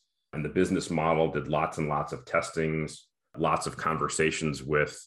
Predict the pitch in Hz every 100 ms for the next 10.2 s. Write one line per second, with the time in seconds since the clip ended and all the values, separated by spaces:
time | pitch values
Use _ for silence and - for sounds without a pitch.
0 | _ _ _ _ _ _ _ 69 69 71
1 | 71 71 73 80 82 80 78 - - 78
2 | 78 71 67 80 69 71 65 71 73 71
3 | 71 71 67 73 73 76 76 95 98 82
4 | 80 80 80 - _ _ _ - - 92
5 | 87 92 90 85 82 82 - 90 92 85
6 | 85 82 - _ _ - 67 76 78 73
7 | 73 - - - 92 92 87 82 87 90
8 | 101 78 - 85 85 80 - 76 85 90
9 | - - _ _ _ _ _ 71 71 80
10 | 78